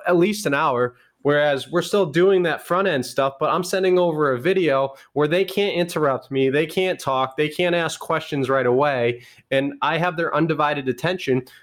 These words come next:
which is accessible twenty-four hours a day. And on top of that, if you're quoting personal lines, the husband might be, you know, stay-at-home dad, right? And the wife might be out making money,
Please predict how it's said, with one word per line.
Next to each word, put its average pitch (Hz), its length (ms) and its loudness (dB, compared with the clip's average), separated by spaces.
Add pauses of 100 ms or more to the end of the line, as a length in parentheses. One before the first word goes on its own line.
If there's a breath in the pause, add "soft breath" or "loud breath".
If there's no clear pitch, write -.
(140 loud breath)
which 147 220 0
is 135 160 0
accessible 139 640 -2
twenty-four 165 520 0
hours 143 260 0
a 131 60 2
day. 139 500 0 (300 soft breath)
And 208 240 2
on 165 80 0
top 196 300 -2
of 156 80 -4
that, 143 320 0
if - 100 -8
you're 208 120 -2
quoting 240 300 2
personal 170 420 0
lines, 220 420 0 (560)
the 143 80 0
husband 208 360 -2
might 180 180 0
be, 180 100 -4
you 175 240 0
know, 131 300 0
stay-at-home 180 640 0
dad, 135 520 2
right? 127 400 0
And 131 100 -2
the 139 220 2
wife 156 320 0
might 165 200 0
be 165 140 2
out 160 300 0 (180)
making 156 320 2
money, 143 420 2